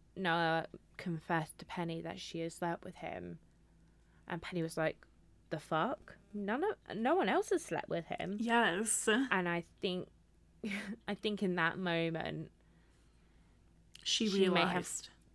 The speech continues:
Speaker 1: she realized that maybe Steve has a bit more favoritism towards her, and then obviously she sees the magazine, which then confirms it. So, yeah, I definitely think probably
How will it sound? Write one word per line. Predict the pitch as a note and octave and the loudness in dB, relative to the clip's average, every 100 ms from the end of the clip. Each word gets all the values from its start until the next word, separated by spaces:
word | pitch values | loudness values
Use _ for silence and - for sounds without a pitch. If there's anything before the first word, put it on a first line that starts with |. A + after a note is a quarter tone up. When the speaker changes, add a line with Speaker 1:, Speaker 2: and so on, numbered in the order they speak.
| - _ - _ - - | -20 _ -20 _ -20 -10
Speaker 1:
she | A3 A3+ G#3+ | -4 0 2
realized | G3+ G3 F#3+ F#3+ G3 | 2 2 2 -2 -2
that | F#3+ F3 | 0 0
maybe | F#3 F#3 G3 | 0 -2 -4
Steve | - - F#3 F3 | -6 2 4 2
has | - F3+ F3+ | 0 -6 -4
a | |
bit | F3+ - | -4 -4
more | F3 | -6
favoritism | - F3 D#3+ D#3+ G3 G3+ G3 G3+ | -4 -2 -2 -2 -4 -6 -6 -6
towards | G#3+ G3 G3+ G3 - | -4 -2 -2 -4 -4
her, | G3 G3 - | -2 0 0
and | F#3 | 0
then | F3+ | 0
obviously | F3 F#3+ - F#3 | 0 -2 -4 -8
she | - G3+ | -8 -10
sees | - F#3 E3 | -6 -6 -4
the | F#3 | -4
magazine, | E3+ E3+ F3+ F3 F3+ F3 G3 G3 | -4 -4 -6 -4 -2 -2 -2 -6
which | - - | -6 -2
then | E3+ E3 | -2 -2
confirms | E3+ D#3+ - F3+ F3 F#3+ G3+ A#3 | -4 -6 -4 -4 -2 -2 -2 0
it. | A#3 C#4 - - - - - - - - - - | 0 0 -8 -20 -20 -20 -20 -20 -20 -20 -20 -16
So, | - F3+ E3+ E3+ E3+ E3+ E3 - - - - - - - - - - - | -8 0 2 4 4 4 0 -2 -10 -20 -20 -20 -20 -20 -20 -18 -12 -2
yeah, | G3+ D#3+ - | 2 4 2
I | F#3 G3 | 2 2
definitely | A3 A3+ A3 F#3+ | 2 -2 -2 -4
think | F3+ E3 E3 - | -4 -4 -8 -8
probably | - F3 E3+ F#3+ E3+ | -2 0 0 0 -2